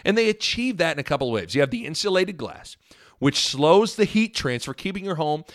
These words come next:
at a more comfortable temperature. You have types of low E glass, which is a glass coating that has been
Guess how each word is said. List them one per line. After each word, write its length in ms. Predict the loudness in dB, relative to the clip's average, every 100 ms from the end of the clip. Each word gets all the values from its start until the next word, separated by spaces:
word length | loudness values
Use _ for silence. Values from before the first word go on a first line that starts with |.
| -6
at 100 | -2
a 20 |
more 180 | 0 0
comfortable 600 | -2 -6 -6 -4 -4 -4
temperature. 720 | -6 -4 -2 -2 -6 -8 -10 -12 _ -20 -18 0
You 80 | 0
have 80 | 2
types 320 | 2 2 2
of 100 | 0
low 440 | 2 6 8 8 4
E 220 | -4 -4
glass, 480 | -6 -14 -12 -12 -6
which 180 | -4 0
is 160 | 0 -2 -10 -4
a 120 | -2
glass 380 | 4 4 4 2
coating 400 | 2 2 2 -2
that 100 | -4
has 80 | -6
been 140 | -8